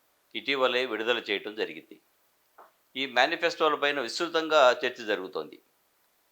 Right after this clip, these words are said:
చర్చ ఎవరి మధ్య జరుగుతోంది? వివిధ రాజకీయ పార్టీల మధ్య జరుగుతోంది. ఆరోపణలు, ప్రత్యారోపణలు. కానీ ఈ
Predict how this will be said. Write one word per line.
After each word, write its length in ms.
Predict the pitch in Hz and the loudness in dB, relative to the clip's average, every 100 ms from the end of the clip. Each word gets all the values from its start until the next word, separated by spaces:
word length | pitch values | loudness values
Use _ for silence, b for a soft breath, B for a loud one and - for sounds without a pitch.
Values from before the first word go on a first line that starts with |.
| - | -4
చర్చ 200 | - 190 | -2 0
ఎవరి 280 | 156 127 180 | 2 2 2
మధ్య 260 | 175 170 156 | 2 0 2
జరుగుతోంది? 800 | 151 143 135 123 117 113 113 _ _ _ _ _ _ | 0 2 -2 -4 -4 -8 -12 _ _ _ _ _ _
వివిధ 200 | 139 160 | -6 2
రాజకీయ 500 | 156 120 156 185 185 | 6 6 6 2 0
పార్టీల 400 | 180 151 143 135 | 4 4 4 0
మధ్య 260 | 123 117 113 | -2 -4 -2
జరుగుతోంది. 580 | 101 98 92 87 85 - - | -2 -2 -4 -4 -8 -4 6
ఆరోపణలు, 580 | 120 135 131 117 107 127 | 8 8 4 0 -2 -6
ప్రత్యారోపణలు. 880 | - 107 123 113 95 92 85 82 - _ _ _ _ _ _ - | -2 0 4 4 4 -4 -10 -12 -18 _ _ _ _ _ _ 2
కానీ 220 | 151 160 | 2 0
ఈ 120 | 131 | -4